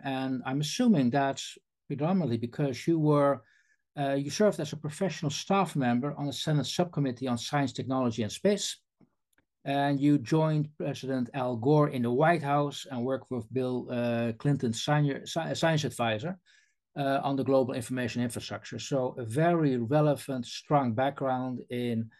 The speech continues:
policy, information technology. Uh, and also I'd like to point out, uh, former professor at Georgetown, and if I may, also a Bill Gates lookalike. <laughs>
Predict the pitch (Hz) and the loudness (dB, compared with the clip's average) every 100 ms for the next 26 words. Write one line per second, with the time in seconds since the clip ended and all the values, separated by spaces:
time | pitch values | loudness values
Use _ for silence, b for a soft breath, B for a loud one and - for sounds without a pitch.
0 | b b _ _ 147 147 143 - 135 120 | b b _ _ 2 2 2 -4 -4 -4
1 | 131 120 123 139 143 127 113 127 - 127 | -6 -4 -2 0 0 -4 -4 -6 -4 -2
2 | 123 113 117 123 123 _ _ B B B | 0 0 0 -2 -4 _ _ B B B
3 | _ 139 131 131 131 - 156 185 - 151 | _ -4 0 0 0 2 6 6 6 4
4 | 131 - 143 131 131 123 120 117 131 123 | 2 0 -2 0 0 0 0 -6 -8 -4
5 | 117 110 - 147 120 120 156 147 - 113 | -2 -2 0 -2 -2 -2 0 0 -4 -6
6 | - 107 156 185 - - 160 156 156 151 | -6 2 4 4 2 0 2 2 0 -6
7 | _ _ _ - 131 135 135 135 131 127 | _ _ _ -8 -4 -4 -2 -2 -2 0
8 | 143 143 139 127 127 120 113 113 123 113 | -2 0 0 0 -2 -4 -4 -2 -4 -2
9 | 117 - 110 101 95 - _ _ _ _ | -4 -2 -6 -6 -10 -14 _ _ _ _
10 | - | -16